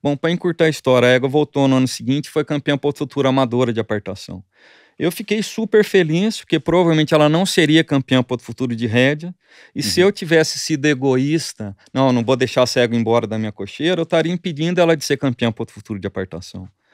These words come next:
Speaker 2: Uhum.
Speaker 1: né? Então eu acho que, que o, o, o treinador, ele tem a responsabilidade, né, de muitas vezes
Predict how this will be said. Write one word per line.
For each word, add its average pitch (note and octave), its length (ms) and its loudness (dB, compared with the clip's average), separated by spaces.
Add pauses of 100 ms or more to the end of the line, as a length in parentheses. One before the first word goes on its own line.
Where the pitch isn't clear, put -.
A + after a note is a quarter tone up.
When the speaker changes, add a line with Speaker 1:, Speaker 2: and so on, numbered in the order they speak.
(140)
Speaker 2:
Uhum. F#2 220 -8
Speaker 1:
né? G#2 200 -4 (260)
Então C#3+ 240 0
eu D#3+ 160 4
acho D#3+ 300 2
que, D3 300 -6 (120)
que B2+ 320 0
o, B2 460 -4
o, D#3+ 160 -4
o D#3+ 60 -10 (100)
treinador, D3+ 840 2 (420)
ele C3 220 0
tem E3 500 0 (540)
a B2+ 120 2
responsabilidade, B2+ 1600 0 (460)
né, B2+ 240 0
de A#2+ 160 -4
muitas D3 500 0
vezes C3+ 560 0